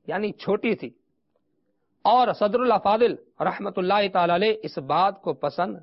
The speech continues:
نہیں فرماتے کہ بزرگوں کی عادت ہوتی ہے کہ خلاف شرع کام کو پسند نہیں فرماتے۔ ایک دن بڑے پیار بھرے انداز میں میرے چہرے کو اپنے دونوں ہاتھوں میں لے کر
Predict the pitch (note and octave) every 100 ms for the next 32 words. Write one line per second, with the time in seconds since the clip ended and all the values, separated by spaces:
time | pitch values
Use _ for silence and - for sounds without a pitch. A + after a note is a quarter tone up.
0 | _ C#3 D#3 D#3+ C3+ B2+ B2+ C3+ B2+ A2+
1 | _ _ _ _ _ _ _ _ _ -
2 | C#3 D3 E3+ F3+ E3+ F3 - D3+ E3 C#3
3 | B2+ - - - C3 B2+ D3 F3 F3 D#3+
4 | D#3 C#3+ B2+ C3+ D#3+ D#3+ D3 C#3 C#3+ E3+
5 | C3+ F3 F#3 D3+ C3+ B2 A2 _ _ _
6 | _ _ _ _ G#3 B3+ A#3 G3 A3 C3
7 | _ _ _ - G3 A#3+ G3+ - F#3 G#3
8 | A3 F#3 E3 F#3+ - D#3 D3 F3 F3 D3
9 | - _ _ C#3 F3 F#3 D#3+ D#3+ F3 E3+
10 | D#3+ - D#3 D#3+ E3 C#3 - _ _ _
11 | _ - B2+ A3 B3+ G3+ F3 F#3 G#3+ G3+
12 | G3 C#3 _ _ _ F3+ G#3+ G3+